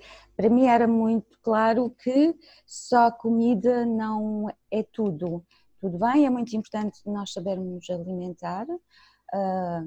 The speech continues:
de acordo com a nossa condição, o que nós precisamos, mas há outra, existem outras coisas além disso que nos co-,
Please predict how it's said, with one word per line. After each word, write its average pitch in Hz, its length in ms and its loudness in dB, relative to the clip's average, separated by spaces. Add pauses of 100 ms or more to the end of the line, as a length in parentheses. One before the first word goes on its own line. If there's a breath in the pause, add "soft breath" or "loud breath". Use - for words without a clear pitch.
de 160 140 -12
acordo 180 380 -12
com 185 100 -10
a 180 120 -8
nossa 175 320 -12
condição, 196 800 -8 (600)
o 175 100 -12
que - 160 -16
nós 185 200 -12
precisamos, 208 720 -6
mas 285 400 -2 (160)
há 254 440 -2
outra, 254 380 -2
existem 240 460 -4
outras 233 240 -10
coisas 208 340 -14
além 175 400 -12
disso - 320 -20 (600 soft breath)
que 190 120 -4
nos 202 240 -6
co-, - 240 -14